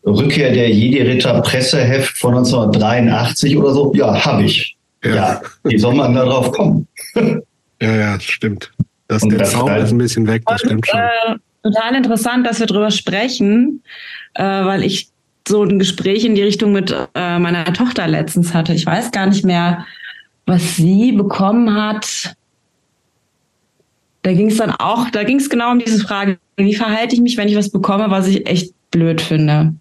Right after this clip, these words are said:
Speaker 2: Mhm.
Speaker 3: Und, ähm,
Speaker 2: Und hat sie dich um
Speaker 3: klar,
Speaker 2: Rat gefragt,
Speaker 3: also,
Speaker 2: oder
Speaker 3: war
Speaker 2: was?
Speaker 3: wichtig. Wie bitte?
Speaker 2: Sie hat dich um Rat gefragt?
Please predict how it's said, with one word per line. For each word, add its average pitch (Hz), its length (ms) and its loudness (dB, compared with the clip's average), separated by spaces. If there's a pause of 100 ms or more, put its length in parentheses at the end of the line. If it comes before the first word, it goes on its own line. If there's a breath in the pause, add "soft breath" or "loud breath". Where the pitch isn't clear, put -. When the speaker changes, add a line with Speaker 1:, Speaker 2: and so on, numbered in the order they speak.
Speaker 2:
Mhm. 131 260 0 (560 loud breath)
Speaker 3:
Und, - 120 -14 (160)
ähm, 160 680 2 (1000)
Speaker 2:
Und 135 100 0
hat 117 100 -2
sie 139 120 -2
dich 131 120 -2
um 123 80 0
Speaker 3:
klar, - 220 -2
Speaker 2:
Rat - 80 -4
gefragt, - 440 -2
Speaker 3:
also, - 40 2
Speaker 2:
oder 113 140 0
Speaker 3:
war 113 80 0
Speaker 2:
was? - 100 -2
Speaker 3:
wichtig. 269 180 -4 (560)
Wie 233 80 0
bitte? 262 220 0 (280)
Speaker 2:
Sie 127 60 0
hat 120 100 -2
dich 131 120 0
um 127 80 2
Rat 117 280 -2
gefragt? - 640 -4